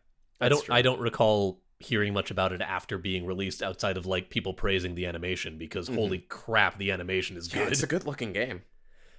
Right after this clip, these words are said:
Speaker 1: Uh, anyway, uh, the good, strong voice acting performances from the original game still do a lot of heavy lifting and entertaining boss fights that are funny and full of life. The bad, dull moment-to-moment gameplay, stubborn controls that show their age, collectibles are either too simple or too tedious and they aren't rewarding,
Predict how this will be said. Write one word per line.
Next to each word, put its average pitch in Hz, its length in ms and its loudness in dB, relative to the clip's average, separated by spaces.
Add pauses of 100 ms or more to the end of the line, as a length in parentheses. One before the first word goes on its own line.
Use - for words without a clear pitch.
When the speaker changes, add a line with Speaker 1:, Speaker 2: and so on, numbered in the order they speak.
Speaker 1:
Uh, 87 240 -4 (380)
anyway, 107 300 4 (240)
uh, 101 280 4
the 107 120 2
good, 147 380 6 (180)
strong 135 340 4
voice 127 220 4
acting 135 200 2
performances 123 480 0
from 117 140 -4
the 95 100 0
original 104 340 0
game 104 220 2
still 135 200 0
do 135 120 2
a 107 40 4
lot 113 180 2
of 107 80 -4
heavy 104 180 -2
lifting 92 400 -2
and 92 240 -6
entertaining 175 480 0
boss 147 280 2
fights - 240 -4
that 92 100 -4
are 92 60 -4
funny 107 280 -4
and 117 120 -6
full 95 160 -4
of 107 80 -6
life. 160 340 0 (680)
The 143 80 -2
bad, 139 420 2 (280)
dull 117 280 6
moment-to-moment 120 580 2
gameplay, 113 480 2
stubborn 147 360 4
controls 123 480 0
that 120 120 -8
show 123 160 -2
their 110 180 2
age, 107 420 0
collectibles 143 480 2
are 123 80 0
either 113 180 -2
too 151 200 -4
simple 143 400 -2
or 147 140 4
too 131 200 -2
tedious 98 440 0
and 92 100 -6
they 98 60 0
aren't 110 160 0
rewarding, 95 480 0